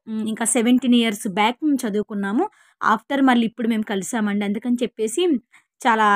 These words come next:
ఆశగా, ఇంకా ఫ్రెండ్ అంటే almost ప్రతిదీ షేర్ చేసుకుంటాం కదా, మంచిగా మాట్లాడుకుంటా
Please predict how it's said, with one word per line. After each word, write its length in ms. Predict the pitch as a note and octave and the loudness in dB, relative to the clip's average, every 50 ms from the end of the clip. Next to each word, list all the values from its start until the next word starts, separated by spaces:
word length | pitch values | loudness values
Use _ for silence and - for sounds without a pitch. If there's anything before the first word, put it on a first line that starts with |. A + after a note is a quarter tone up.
| G3+ - - - A3 | 4 2 4 6 6
ఆశగా, 440 | G#3+ A3+ A#3+ - - A#3+ A3+ A#3 A3+ | 6 6 4 2 -2 -2 -2 0 -2
ఇంకా 200 | G#3+ G#3+ G#3 A3+ | -2 -4 -4 -6
ఫ్రెండ్ 320 | - - G#3+ G3+ G#3 G#3+ | -6 -6 -4 -2 -2 -2
అంటే 200 | A#3 A#3+ A#3 C#4 | -2 0 2 2
almost 420 | B3 G#3+ G#3+ G#3+ A3 A#3 A#3 - A#3+ | 2 2 2 2 0 -2 -4 -6 -6
ప్రతిదీ 360 | - A#3+ G#3+ - B3 G#3+ B3 | -8 -8 -6 -4 -4 -4 -4
షేర్ 260 | A3 - A3+ G#3+ G3 - | -2 -2 -4 -4 -4 -4
చేసుకుంటాం 480 | A#3 G#3 G3 - - G#3+ G#3 F#3 G3 F#3 | -6 -8 -8 -8 -10 -8 -8 -6 -6 -6
కదా, 140 | G#3 G#3+ | -6 -4
మంచిగా 380 | G#3+ G3+ G3+ G3 - G3 A3+ G#3+ | -4 -4 -4 -6 -6 -6 -4 -4
మాట్లాడుకుంటా 720 | G#3 G3 F#3+ - - G#3 G3+ F#3+ - - G#3 G3+ - C#4+ | -4 -4 -6 -6 -6 -6 -8 -8 -8 -8 -8 -4 -4 -4